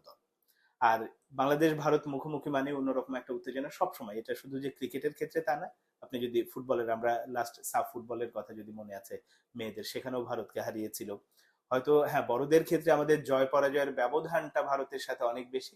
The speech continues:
কিন্তু এই ম্যাচকে কেন্দ্র করে কিন্তু সবসময় বাংলাদেশ অন্যরকম একটা, ক্রিকেট প্রেমীরা বলি, ফুটবল প্রেমীরা বলি,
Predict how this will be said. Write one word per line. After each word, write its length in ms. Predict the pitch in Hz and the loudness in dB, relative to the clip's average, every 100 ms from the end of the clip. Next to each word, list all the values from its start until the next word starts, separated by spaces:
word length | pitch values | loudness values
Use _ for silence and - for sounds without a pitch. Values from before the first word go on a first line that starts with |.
| - | -14
কিন্তু 260 | 147 - 277 _ _ _ - | -14 -12 -14 _ _ _ -2
এই 120 | 131 | -2
ম্যাচকে 400 | 123 120 - 147 | 0 -4 -2 -4
কেন্দ্র 300 | 139 131 135 135 | -2 -2 -2 -2
করে 180 | 127 131 | -2 -4
কিন্তু 200 | 131 131 | -10 -14
সবসময় 520 | - 117 - 127 143 | -10 -10 -8 -6 -4
বাংলাদেশ 440 | 123 113 107 156 185 _ _ _ - | -4 -4 -4 -4 -6 _ _ _ -10
অন্যরকম 460 | 147 139 127 - 123 | -6 0 0 0 -4
একটা, 240 | 117 - 117 113 - | -4 0 0 0 -4
ক্রিকেট 300 | - 120 127 - | -8 -4 -4 -4
প্রেমীরা 320 | 117 113 113 | -6 -2 -2
বলি, 220 | 113 117 113 - | -2 -2 -4 -4
ফুটবল 280 | 110 113 113 | -6 -4 -4
প্রেমীরা 360 | 113 107 110 | -6 -8 -8
বলি, 200 | 107 120 | -8 -8